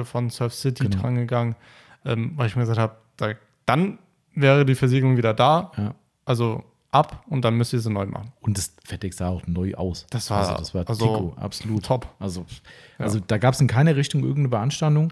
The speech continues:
Speaker 1: Nein.
Speaker 2: Aber auch das, wieder, guckt's euch an. Ja, es muss nicht immer nur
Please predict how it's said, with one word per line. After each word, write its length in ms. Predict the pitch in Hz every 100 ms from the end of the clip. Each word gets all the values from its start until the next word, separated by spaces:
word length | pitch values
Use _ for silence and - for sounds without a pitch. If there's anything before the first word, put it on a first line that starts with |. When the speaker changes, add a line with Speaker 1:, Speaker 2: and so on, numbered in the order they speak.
| -
Speaker 1:
Nein. 160 | 123 - - -
Speaker 2:
Aber 280 | 101 110
auch 100 | 101
das, 420 | 90 107 131 - _ -
wieder, 420 | 98 101 104 107 -
guckt's 280 | - 110 -
euch 160 | 87 -
an. 300 | 147 160 151 _ _ _
Ja, 160 | 104 107
es 220 | 127 -
muss 240 | 135 202
nicht 180 | 185 151
immer 220 | 156 165
nur 400 | 156 151 156 156